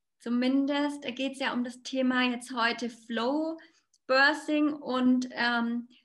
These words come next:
was ganz viele Frauen schon kennen, ist Hypnobirthing. So habe ich das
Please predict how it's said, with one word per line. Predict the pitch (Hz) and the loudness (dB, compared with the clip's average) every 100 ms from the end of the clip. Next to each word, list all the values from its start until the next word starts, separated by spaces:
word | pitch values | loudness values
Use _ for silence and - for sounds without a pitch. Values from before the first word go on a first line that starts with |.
| _ _ _ | _ _ _
was | 240 233 - - | -6 -6 -10 -2
ganz | 247 254 | 0 0
viele | 262 | -6
Frauen | 240 233 240 240 - _ | -6 -2 -2 -4 -12 _
schon | - 233 226 | -8 -6 -6
kennen, | - 262 262 262 | -6 -4 -2 -2
ist | - - _ _ _ | -4 -12 _ _ _
Hypnobirthing. | 233 277 226 185 170 175 - - | -6 -4 -4 -6 -8 -10 -10 -10
So | 196 | -10
habe | 185 | -12
ich | - | -12
das | - 190 - | -16 -20 -20